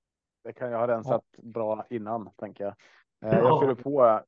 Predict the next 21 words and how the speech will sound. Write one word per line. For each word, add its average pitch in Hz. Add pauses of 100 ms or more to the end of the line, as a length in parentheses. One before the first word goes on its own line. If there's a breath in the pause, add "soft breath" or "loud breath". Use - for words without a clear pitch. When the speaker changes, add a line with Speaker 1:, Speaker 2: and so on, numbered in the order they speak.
(120)
Speaker 1:
jag 117
fyller 120
på 120
här 110
och 107
säger 110
att 113
om 117
Djuse 113
Southwind 110
tar 110
spets, -
då 110
är 107
det 107
också 104
min 104
spik. 104
Eh, 101
så 107
att 110